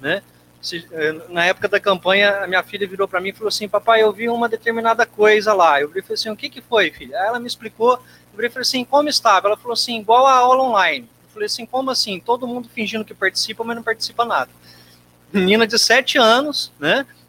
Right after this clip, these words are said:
Já mostrando pra gente que realmente, é, com toda sinceridade, mas é um engodo,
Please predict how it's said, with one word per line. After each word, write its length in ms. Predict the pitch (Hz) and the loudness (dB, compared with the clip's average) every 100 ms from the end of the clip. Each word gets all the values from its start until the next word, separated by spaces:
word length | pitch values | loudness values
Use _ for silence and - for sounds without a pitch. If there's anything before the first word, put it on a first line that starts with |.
| - | -6
Já 160 | 147 185 | -2 2
mostrando 500 | 226 - 214 226 240 | 0 0 0 -2 0
pra 180 | 240 | 0
gente 300 | 180 202 233 | 2 0 -4
que 80 | - | -8
realmente, 720 | 208 269 214 214 254 - 294 _ _ _ | -2 -2 -2 -4 -6 -10 -12 _ _ _
é, 520 | 175 175 170 151 139 135 _ _ _ _ _ _ _ | -2 2 4 4 2 -2 _ _ _ _ _ _ _
com 140 | - 220 | 0 0
toda 260 | 226 247 | 0 0
sinceridade, 720 | 226 247 - 226 202 175 220 247 | 0 0 0 0 2 2 2 0
mas 180 | 247 | -2
é 60 | 226 | -2
um 100 | 247 | -2
engodo, 440 | 311 214 208 190 | -2 2 2 2